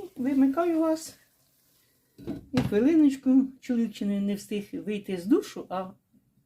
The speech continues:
страва вже готова. І все, через хвилинку будемо їсти. Ось і все, дивіться, смакота, дивіться, смакота готова. Оце гляньте,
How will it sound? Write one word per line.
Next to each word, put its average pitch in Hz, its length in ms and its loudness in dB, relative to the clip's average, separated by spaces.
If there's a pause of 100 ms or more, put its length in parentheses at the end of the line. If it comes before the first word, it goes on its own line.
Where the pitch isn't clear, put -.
(140)
страва 262 360 -2
вже 147 160 -4
готова. 156 400 -10 (680)
І 277 40 -4
все, 349 260 -4
через 214 260 -6
хвилинку 254 400 2
будемо 311 260 2
їсти. 302 380 -2 (840)
Ось 143 280 -4
і 170 40 -4
все, 269 400 2
дивіться, 127 600 0
смакота, 240 640 2 (240)
дивіться, 139 460 0
смакота 240 500 -2
готова. 156 560 0 (1300)
Оце 156 280 -6
гляньте, 135 520 4